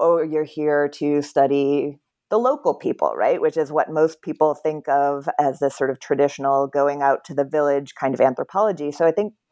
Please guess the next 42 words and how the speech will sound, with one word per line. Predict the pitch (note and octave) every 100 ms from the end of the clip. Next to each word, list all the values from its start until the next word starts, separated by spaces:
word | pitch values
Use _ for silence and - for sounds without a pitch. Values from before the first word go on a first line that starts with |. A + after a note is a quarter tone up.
| _ _
the | F#3
fact | F3+ G#3 G#3+ -
that | E3
I | D#3+
was | D3+ D3 D3+
asking | C#3+ C#3 D3+ C#3 C#3
to | C#3
be | C#3+ D3 D3 -
in | C#3
these | C3+ C#3 -
institutional | D#3+ D3+ D3 - C#3 - B2+ -
offices | F#3+ F3+ D#3+ D#3+ D#3+ D#3 D3+ C#3
and | C3 C3+
spend | - C3+ C3+
time | B2 C3 B2+ B2+
in | B2+
a, | B2 B2
you | C#3+
know, | B2+ G#2+
G | C3+ D3
I | C3+ C3+
S | C#3 -
computer | B2+ B2+ - A3 G3+
lab, | F#3 E3+ D#3 D#3+ E3 - _ _ _ _ _ _ _ _
people | B3+ C4+ F#3
were | E3 D3+
really, | D#3 F3 F3 E3
really | C#3 B2 C3
curious | - - D3+ E3+ C#3+ - - -
about | - G2+
what | F#2+ C#3
I | B2+
was | C3 C3
doing. | C#3 D3+ D3 C3+ C3 C3 -
And | C#3+
that | C3+ C3+ - _ _ _
curiosity | - B3 F#3+ E3+ F3 E3+ D3 C3+ C#3 -
kind | C#3+ C#3+
of | C3
led | C#3+ D3 D3+ C#3
to | -
an | C3+